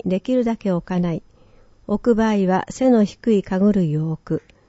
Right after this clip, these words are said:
転倒防止対策を行うなど、室内の安全対策について話し合いましょう。防災行政用無線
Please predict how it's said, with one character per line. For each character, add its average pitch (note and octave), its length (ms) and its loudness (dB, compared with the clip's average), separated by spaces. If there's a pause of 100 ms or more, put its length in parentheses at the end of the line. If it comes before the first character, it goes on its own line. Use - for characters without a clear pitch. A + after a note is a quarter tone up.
(440)
転 A3+ 180 2
倒 A3 240 2
防 G#3+ 180 0
止 - 160 -8
対 A#3 160 -4
策 F#3 380 -2
を F3+ 100 0
行 - 140 -2
う G3 260 4
な E3+ 140 2
ど、 D3+ 180 -2 (480)
室 - 240 2
内 G3+ 240 6
の D#3+ 240 4
安 A3+ 220 4
全 B3 200 4
対 A#3+ 180 -2
策 G#3 260 -2
に F3+ 140 4
つ F#3+ 120 -4
い F3 100 -2
て - 280 -6
話 F#3 300 0
し - 160 -8
合 D#3+ 100 -4
い D#3 80 0
ま D#3+ 120 -2
し - 160 -10
ょ D2+ 80 -8
う。 - 120 -16 (2500)
防 A3+ 160 -4
災 A3 340 -2
行 G#3 160 0
政 G#3 320 -2
用 G3 160 2
無 F#3+ 140 4
線 E3+ 360 -6